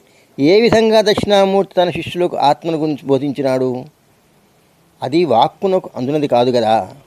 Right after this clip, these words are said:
మాటల్లో బోధించుటకు, చూచుటకు రూపము లేదు, ఆలోచించుటకు మనస్సునకు అందు-, అందునది కాదు. "నా తత్ర చక్షుర్గచ్చతి,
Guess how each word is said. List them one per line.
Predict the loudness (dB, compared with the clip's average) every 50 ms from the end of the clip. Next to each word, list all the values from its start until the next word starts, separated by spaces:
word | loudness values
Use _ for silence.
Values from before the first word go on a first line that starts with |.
| _ -20 _ _ _ _ _ _ _ _ _ -6
మాటల్లో | -2 0 2 2 2 2 2 4 4 4 2
బోధించుటకు, | 2 2 2 2 0 -2 -4 -4 -4 -4 -4 -4 -4 -6 -6 -8 -10 _ _ _ _ _ _ _ -6 -4
చూచుటకు | -2 -2 0 0 0 0 0 2 2 2 2
రూపము | 2 2 0 0 0 0
లేదు, | 0 0 -2 -2 -6 -8 -12 -18 -20 -20 -20 -20 _ _ _ _ _ _ _ _ _ -4
ఆలోచించుటకు | 0 2 4 4 4 2 0 -2 -6 -4 -2 -2 -2 0 0
మనస్సునకు | 0 0 0 -2 -2 -4 -4 -6 -6 -6 -6
అందు-, | -4 -2 -2 -2 -2 -2
అందునది | -2 -2 -2 0 0 0 0
కాదు. | 0 0 0 0 -2 -4 -8 -12 -16 -20 -20 _ _ _ _ _ _ _ _ _ _ _ _ _ _ _ -4
"నా | -4
తత్ర | 0 0 -2 -2 -2 -6 -6 -6 -8
చక్షుర్గచ్చతి, | -10 -10 -6 -6 -4 -2 0 -2 -2 -2 _ -4 -4 -4 -2 -4 -4 -4